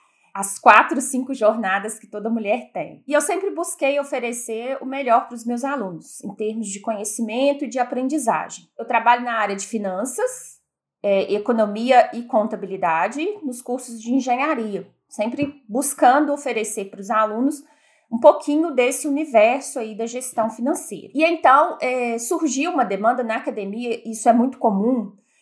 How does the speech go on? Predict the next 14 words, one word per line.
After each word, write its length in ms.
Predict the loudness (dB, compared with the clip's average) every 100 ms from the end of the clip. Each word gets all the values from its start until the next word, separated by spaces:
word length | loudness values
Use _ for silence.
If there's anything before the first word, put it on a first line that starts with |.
| _ -8
dos 180 | 0 4
alunos 480 | 4 4 4 2
trazerem 640 | 2 2 0 0 0 0 0
propostas 760 | 2 2 2 -2 -2 -6 -8 -8
pra 160 | -10
gente 340 | -10 -12 -14 -10
de 120 | -10
cursos, 840 | -2 2 4 4 0 -6 -8 -6
de 80 | 2
assuntos 560 | 2 2 0 0 0 -4
que 100 | -4
eles 240 | -4 -8
estão 380 | -12 -6 -4 -4
acompanhando, 1120 | -6 -6 -4 0 4 4 4 -2 0 -2